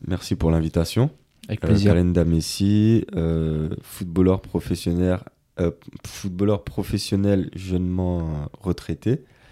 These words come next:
Speaker 1: Et, euh, je vis en Côte d'Ivoire et je suis maintenant dans l'événementiel et dans la promotion immobilière.
Speaker 2: Ok.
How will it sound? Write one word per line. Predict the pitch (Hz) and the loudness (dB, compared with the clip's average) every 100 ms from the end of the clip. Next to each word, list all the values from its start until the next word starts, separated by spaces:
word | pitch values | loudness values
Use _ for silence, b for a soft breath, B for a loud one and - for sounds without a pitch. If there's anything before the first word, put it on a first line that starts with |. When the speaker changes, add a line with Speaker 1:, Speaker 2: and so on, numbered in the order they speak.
| b b b b | b b b b
Speaker 1:
Et, | - 90 | 0 2
euh, | 87 85 82 76 73 73 | 4 2 2 0 -2 -4
je | 76 80 | -4 -4
vis | 76 92 92 | 0 2 2
en | 85 80 | 0 0
Côte | - 80 | -2 -2
d'Ivoire | 78 76 80 87 92 92 | -4 -4 0 2 0 -2
et | 82 73 | -4 -6
je | |
suis | - 82 80 | -8 -6 -4
maintenant | 78 78 - 87 | -2 -4 -2 -2
dans | 80 | 0
l'événementiel | 78 76 80 78 78 - - 85 95 101 b b b b | 0 0 -2 -2 -4 -6 -2 0 0 -2 b b b b
et | 78 | -4
dans | 78 | -2
la | |
promotion | 76 - 80 - | -2 -4 -6 -4
immobilière. | 85 80 76 73 - - _ _ _ _ _ _ _ _ _ - | -4 -4 -6 -8 -10 -12 _ _ _ _ _ _ _ _ _ -8
Speaker 2:
Ok. | 107 - | -6 -2